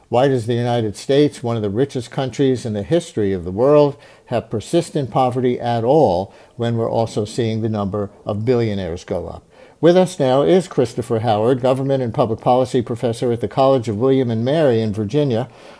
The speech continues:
author of a new book called Who Cares? The Social Safety Net in America. Back in two thousand eight, he also wrote the book, The Welfare State Nobody Knows, Debunking Myths About U S Social Policy.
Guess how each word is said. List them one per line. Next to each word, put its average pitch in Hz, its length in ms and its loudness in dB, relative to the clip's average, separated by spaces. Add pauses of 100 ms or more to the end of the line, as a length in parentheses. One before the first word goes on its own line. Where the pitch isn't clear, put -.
(120)
author 131 320 2
of 113 100 0
a - 20 0
new 127 160 2
book 139 520 2
called 113 400 2 (100)
Who 151 380 4
Cares? 127 640 0
The 110 120 -6
Social 131 420 0
Safety 131 520 -2
Net 107 320 -2
in 120 180 -4
America. 120 680 -2 (400)
Back 120 280 -2
in 107 100 -2
two 127 180 -4
thousand 110 360 -2
eight, 120 180 2
he 113 140 0
also 120 280 0
wrote 104 220 0
the 110 60 -8
book, 113 260 -2
The 110 80 -6
Welfare 123 540 0
State 120 340 -2
Nobody 117 440 -2
Knows, 107 440 -2
Debunking 110 720 -4
Myths 117 440 -4
About 95 260 -6
U 113 220 -2
S 92 100 -8
Social 113 320 -6
Policy. 90 560 -6